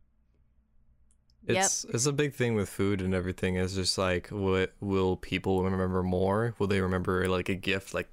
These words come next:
Speaker 2: let's say, Pokemon cards, if you're really into Pokemon? Or will they, they remember, like, the meal you get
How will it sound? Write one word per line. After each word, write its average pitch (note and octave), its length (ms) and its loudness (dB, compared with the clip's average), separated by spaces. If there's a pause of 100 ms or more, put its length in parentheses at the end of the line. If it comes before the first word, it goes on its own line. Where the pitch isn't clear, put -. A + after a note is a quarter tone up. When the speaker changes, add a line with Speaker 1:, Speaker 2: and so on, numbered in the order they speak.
Speaker 2:
let's - 200 -12
say, F#2 160 -2
Pokemon F2+ 420 -4
cards, - 400 -6
if F2 100 -8
you're F2+ 80 -4
really F#2 160 2
into F#2 140 -4
Pokemon? F2+ 480 -2
Or A#2+ 220 2
will D3 280 -2 (100)
they, B2 240 0
they C3 200 2
remember, A#2+ 380 0
like, G#2+ 180 0
the G#2+ 100 2
meal G2+ 360 2
you F#2+ 140 0
get F2+ 340 -2